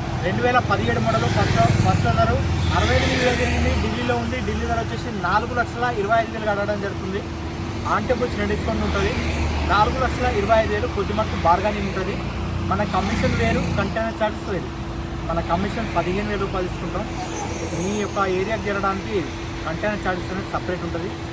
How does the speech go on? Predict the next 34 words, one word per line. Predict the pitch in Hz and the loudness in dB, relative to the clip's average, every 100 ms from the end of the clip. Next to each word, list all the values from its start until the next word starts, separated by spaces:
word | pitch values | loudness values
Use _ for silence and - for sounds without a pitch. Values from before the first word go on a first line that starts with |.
| - - - - 151 | -8 -8 -6 -6 -2
బై | 175 | -2
రోడ్ | 214 | 0
అయితే | 214 190 | 0 -2
కొద్దిగా | 190 190 180 | -4 -2 -2
ఎక్కువ | 165 202 | 0 -2
అవుతాయి, | 185 202 | -2 -2
బై | 175 175 | 0 0
రోడ్ | 196 | 0
కావాలన్నా | 185 180 196 | 2 2 0
బై | 175 | -2
రోడ్ | 170 180 | 0 -2
అని | 180 | -2
పంపిస్తామండి, | 165 165 165 156 180 | -4 -4 -4 -4 -4
no | 156 - | -4 -4
problem. | 156 156 - - - - - - - - - - - - - - - | -4 -4 -6 -8 -8 -8 -8 -8 -8 -8 -8 -8 -8 -8 -8 -8 0
ఆ, | 151 160 165 | 2 2 0
ఢిల్లీలో | 180 220 240 | 0 2 2
ఉంది, | 240 240 226 | 2 0 -2
ఢిల్లీ | 208 220 | -2 0
ధర | 220 240 294 - - - - - | 2 4 2 -2 -8 -8 -6 -2
నాలుగు | 170 214 | -2 0
లక్షల | 226 208 233 | -2 -4 -4
ఇరవై | 208 202 | -2 0
ఐదు | 190 | 0
వేలు. | 170 156 - - | -2 -4 -4 -2
మీరు | 170 | -2
వస్తుంటే | 170 220 214 | -2 -2 -2
రావచ్చు, | 208 185 208 - 233 175 | 0 2 0 -4 -4 0
రాలేని | 165 202 220 | 2 2 -2
పక్షంలో | 208 190 - 196 208 | -2 -4 -4 -2 0
ఫుల్ | 233 196 196 | -2 -2 -4
పేమెంట్ | 220 214 190 | -4 -4 -2
చేస్తే | 190 185 240 - - - - - - - - - - | -4 -4 -6 -6 -8 -10 -10 -8 -8 -8 -8 -8 -8
ఆ | - | -6